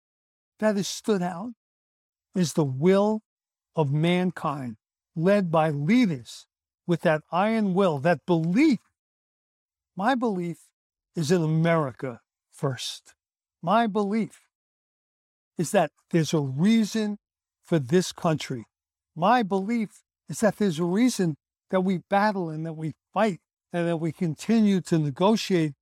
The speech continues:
a-, amongst ourselves. What's the best thing? Without the contrast of people on the left and the people on the right,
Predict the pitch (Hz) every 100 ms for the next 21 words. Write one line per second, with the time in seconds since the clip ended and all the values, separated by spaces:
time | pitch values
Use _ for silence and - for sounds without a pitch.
0 | _ _ - 208 240 247 269 294 269 311
1 | 285 - 302 302 196 131 - - _ _
2 | _ _ _ 240 208 - - 247 - 262
3 | - - 285 294 196 - _ _ _ -
4 | 208 254 320 370 - _ _ _ _ _
5 | - 233 - 269 285 - 196 156 147 -
6 | 175 - 226 220 208 190 _ - 190 175
7 | 180 214 - 180 160 226 214 190 185 170
8 | 151 190 233